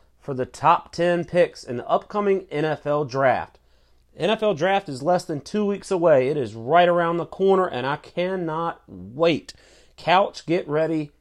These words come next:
Here I come. I am gonna be glued to the T V set, talking to my friend Trent Seyfried all day long, going through our mock drafts and our predictions to see how we did.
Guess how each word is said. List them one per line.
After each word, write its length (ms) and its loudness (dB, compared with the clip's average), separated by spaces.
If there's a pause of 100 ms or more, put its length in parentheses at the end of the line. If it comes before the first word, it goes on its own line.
Here 280 -2
I 120 4
come. 480 -2 (200)
I 220 -2
am 100 -4
gonna 140 -4
be 100 -4
glued 480 0
to 80 -4
the 100 -4
T 240 -4
V 200 -4
set, 460 2 (300)
talking 320 2
to 140 -6
my 320 6
friend 440 0
Trent 280 -2
Seyfried 560 2
all 280 8
day 220 4
long, 480 2 (340)
going 300 4
through 240 2
our 180 8
mock 320 4
drafts 400 2
and 80 -2
our 80 0
predictions 540 -2
to 100 -4
see 280 -4
how 200 2
we 140 0
did. 320 -4